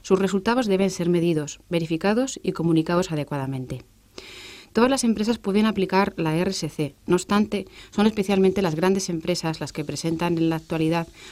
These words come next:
una triple cuenta de resultados, un triple balance, una memoria o informe de R S C dirigido a estos grupos de interés.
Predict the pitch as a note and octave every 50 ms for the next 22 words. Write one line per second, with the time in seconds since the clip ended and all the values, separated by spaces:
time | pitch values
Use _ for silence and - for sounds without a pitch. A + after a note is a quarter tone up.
0 | - - - F3+ F#3 F#3 F#3 F#3 F#3 F#3 F#3 F#3 F#3 - F#3 F3+ F3 F3+ F3 F3
1 | F3 - - F3 E3+ - G#3 G#3+ G3+ G3+ A3+ A3+ - - - - - - - -
2 | - D3+ - E3+ D#3+ F3+ F#3 F3+ F#3 F#3+ G3 G#3 G3+ - - G#3+ G#3+ G#3+ - -
3 | - - - - _ _ - - - - G3 G3 F3+ E3+ D#3+ F3+ G3 F#3 D#3+ D3
4 | - - - _ - F3 D#3 D#3 D#3 - D#3+ E3 E3+ E3 D3+ D3+ D3+ D3+ D3 C#3
5 | - C3 B2 - - C#3+ C#3+ - _ - - - - E3+ D#3 D3+ - E3 D#3 E3
6 | E3+ - C#3 D3+ - - C#3 C#3 C#3 C#3+ C#3+ C3 B2+ B2+ B2 B2 - A#2 A2+ A#2+
7 | A#2 - -